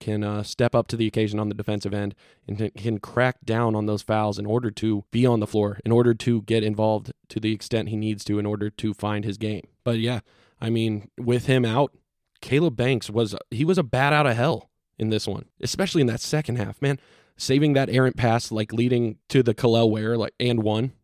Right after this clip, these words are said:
down the line, absolutely at a crucial moment in this game. Then following that up with the safety spy, get that shit out of here, lurking rejection. It was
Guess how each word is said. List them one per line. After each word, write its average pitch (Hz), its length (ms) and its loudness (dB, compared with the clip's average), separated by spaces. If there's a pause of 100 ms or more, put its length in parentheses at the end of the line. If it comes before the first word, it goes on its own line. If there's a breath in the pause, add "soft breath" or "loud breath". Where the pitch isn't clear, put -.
(140)
down 123 180 2
the 120 60 2
line, 131 280 0 (380)
absolutely 123 720 2
at 117 140 -2
a 107 60 -4
crucial 127 440 0
moment 107 280 0
in 101 80 -4
this 104 140 -4
game. 104 280 -2 (760)
Then 143 140 2
following 143 300 4
that 123 160 4
up 120 140 4
with 113 160 -2
the 104 80 -2
safety 117 380 0
spy, 113 460 0 (320 soft breath)
get 131 300 2
that 131 220 2
shit 127 340 0
out 120 220 2
of 104 80 -2
here, 113 160 2
lurking 110 400 0
rejection. 107 560 -2 (200)
It 123 120 2
was 127 200 4